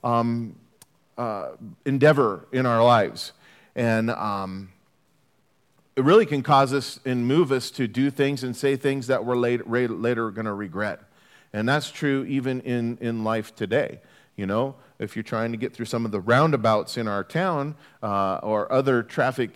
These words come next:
situations during this time of year, or you're waiting at the stoplight sometimes two or three times to get through it, you know there's a difference between waiting and waiting patiently. So,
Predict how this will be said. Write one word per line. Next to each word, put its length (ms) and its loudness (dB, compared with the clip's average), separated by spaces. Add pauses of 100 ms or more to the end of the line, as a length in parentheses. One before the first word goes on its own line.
(120)
situations 800 0
during 280 -2
this 180 -4
time 260 0
of 60 0
year, 340 2
or 300 2
you're 180 0
waiting 400 0
at 100 -2
the 60 -10
stoplight 580 -2
sometimes 480 -6
two 140 -4
or 80 0
three 220 -6
times 300 -2
to 40 -4
get 180 -4
through 180 2
it, 180 4 (280)
you 140 0
know 160 6
there's 160 6
a 60 -8
difference 340 0
between 380 -2
waiting 480 2 (240)
and 180 -2
waiting 260 2
patiently. 640 -4
So, 380 6